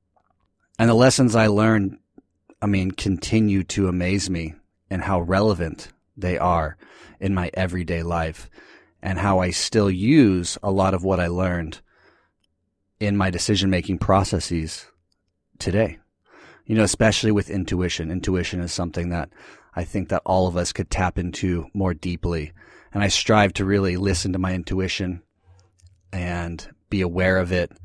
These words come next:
in moments of indec-, indecision, indecisive moments where I'm sitting there wondering, "What's my next move? Why am I doing this?"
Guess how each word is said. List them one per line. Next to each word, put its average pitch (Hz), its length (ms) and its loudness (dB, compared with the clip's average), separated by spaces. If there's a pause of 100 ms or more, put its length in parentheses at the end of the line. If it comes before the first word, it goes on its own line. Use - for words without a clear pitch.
(320)
in 92 200 -4
moments 92 440 -4
of 90 500 -4 (220)
indec-, 92 560 -4
indecision, 95 720 -2 (320)
indecisive 101 600 0
moments 95 380 -2
where 90 160 0
I'm 82 140 -4
sitting 95 300 -4
there 90 120 0
wondering, 90 480 -2 (400)
"What's 107 240 0
my 107 100 2
next 101 280 -2
move? 104 260 -2
Why 92 220 0
am 104 120 -2
I 95 100 -2
doing 101 300 0
this?" 80 340 -6